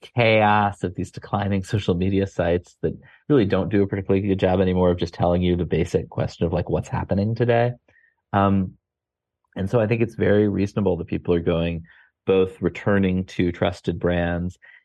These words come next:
and looking for, and I think this is the change, individual voices who can help them navigate this very kind of confusing, complicated moment.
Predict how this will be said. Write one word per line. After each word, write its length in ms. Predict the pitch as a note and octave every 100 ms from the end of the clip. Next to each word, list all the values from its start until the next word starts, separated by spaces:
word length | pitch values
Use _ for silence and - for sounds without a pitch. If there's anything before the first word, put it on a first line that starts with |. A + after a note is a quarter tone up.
| _
and 240 | C3+ D#3+
looking 400 | D#3+ D#3+ - E3+
for, 520 | D#3+ - C#3+ C3+ B2 A2
and 120 | A2
I 60 |
think 180 | A2+ B2
this 200 | A2+ A2
is 120 | G#2+
the 180 | - F#2+ -
change, 540 | - G#2+ G2+ G2+ G2
individual 680 | - G2+ G2+ G2 G#2 G#2+ A2
voices 600 | G#2+ G#2 G#2 G#2+ G#2 G#2
who 520 | - G2 F#2+ F#2+ F#2 - - _ -
can 120 | G2+
help 360 | F#2 F#2+ -
them 300 | - F#2 F#2
navigate 640 | F2+ F2 F#2 F#2 F#2 F#2 -
this 460 | F2+ - - - _
very 400 | - F#2 F2+ F2+ - _
kind 180 | - F2+
of 80 | -
confusing, 580 | F2+ - F2 F2 F2+
complicated 760 | F2 F2 E2+ F2+ F#2 F2+ F2 - - _ _
moment. 420 | F2+ F2 G2+ -